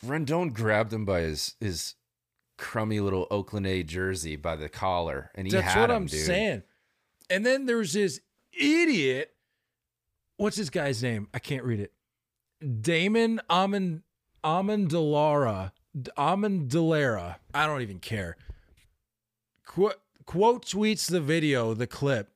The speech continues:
Speaker 2: and says, "Anthony Rendon is the toughest guy ever to miss three hundred and thirty games over the last three years." And I was like, "I'm not gonna,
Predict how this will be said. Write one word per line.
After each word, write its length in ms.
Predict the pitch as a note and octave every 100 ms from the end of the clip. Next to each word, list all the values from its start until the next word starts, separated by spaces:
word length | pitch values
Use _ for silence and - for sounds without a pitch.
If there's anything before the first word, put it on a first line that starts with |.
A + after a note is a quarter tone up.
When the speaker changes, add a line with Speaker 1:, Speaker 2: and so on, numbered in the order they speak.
| _
Speaker 2:
and 180 | C#3 C3+
says, 320 | - C#3+ C3 -
"Anthony 380 | C#3+ F3+ G#3 A3
Rendon 680 | F#3 E3+ D3 C3 C3+ B2+
is 160 | A#2 A2
the 100 | A#2
toughest 500 | - C3 B2+ D3 -
guy 460 | C3+ B2 A#2 A2+ G#2 _ _ B2
ever 340 | A#2+ G#2+ F#2
to 180 | - A#2+
miss 300 | A2+ G#2 -
three 220 | C3+ C3
hundred 320 | B2+ C3 A#2+
and 120 | A2+
thirty 300 | - A#2 A2+
games 380 | G2+ G#2+ G#2+ F#2
over 120 | F#2+ F2+
the 60 |
last 340 | F2+ E2+ E2 -
three 160 | F#2
years." 220 | E2 D#2 - _ _ _ _ _ _ _ -
And 140 | G3
I 80 | G#3
was 220 | G#3 D#3
like, 260 | F3 D#3 _ _ _ _ _ _ _ _ _ _ _ _ _ - -
"I'm 120 | G3+
not 200 | A#3+ B3
gonna, 220 | A#3 G3+